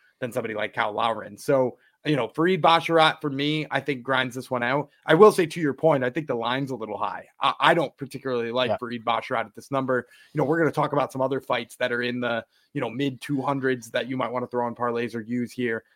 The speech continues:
Speaker 1: I think Farid Basharat's just kind of a stay away, uh, play here, but, you know, like, uh, he, he's my pick to win the fight.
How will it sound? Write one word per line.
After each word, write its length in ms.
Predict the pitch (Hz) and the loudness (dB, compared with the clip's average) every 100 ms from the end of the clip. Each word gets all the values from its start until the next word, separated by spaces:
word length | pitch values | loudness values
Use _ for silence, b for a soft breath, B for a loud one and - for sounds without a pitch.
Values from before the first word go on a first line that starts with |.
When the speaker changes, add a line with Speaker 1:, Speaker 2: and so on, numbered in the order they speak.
| _ 175 | _ 4
Speaker 1:
I 60 | |
think 160 | 196 254 | 4 6
Farid 240 | 214 185 | 4 4
Basharat's 460 | 143 147 156 131 - | 4 4 2 0 0
just 180 | 143 - | -6 -2
kind 120 | 135 | -2
of 60 | |
a 60 | 117 | -2
stay 240 | - 117 | -4 -2
away, 400 | 113 104 110 110 _ _ _ - | 0 -2 -4 -4 _ _ _ -4
uh, 320 | 123 104 104 | -2 0 -2
play 280 | - 110 107 | -6 -8 -2
here, 220 | 117 123 | 0 2
but, 200 | 120 - _ | 0 -4 _
you 160 | 143 131 | -2 -2
know, 80 | |
like, 120 | 107 - _ _ _ _ _ 139 | -2 -6 _ _ _ _ _ 4
uh, 300 | 139 123 120 - | 6 6 2 -6
he, 240 | 135 147 | -12 -8
he's 240 | 165 196 143 | 2 2 4
my 140 | 127 | 0
pick 240 | - 117 | 0 -4
to 60 | 117 | -4
win 160 | 107 101 | -8 -10
the 80 | |
fight. 340 | 101 110 101 | -6 -4 -4